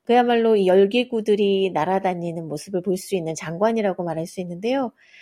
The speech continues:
수십 대 열기구들이 패트릭 화이트 론즈로 가는 새벽의 여정을 시작하는 모습을 수많은 사람들이 나와서 구경하는데요. 이 캔버라의 스카이라인이 다양한 색채의 열기구로 인해서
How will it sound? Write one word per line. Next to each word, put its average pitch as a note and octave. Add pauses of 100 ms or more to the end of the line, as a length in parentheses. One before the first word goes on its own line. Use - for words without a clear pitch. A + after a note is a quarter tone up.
수십 E4
대 D4
열기구들이 G#3+
패트릭 D#4
화이트 C#4+
론즈로 G#3+
가는 G#3
새벽의 D4+
여정을 C4+
시작하는 B3
모습을 F3+ (240)
수많은 E4
사람들이 A#3+
나와서 F3+
구경하는데요. F#3+ (360)
이 G3
캔버라의 D#4
스카이라인이 C#4+
다양한 C4
색채의 B3+
열기구로 F#3 (140)
인해서 F3+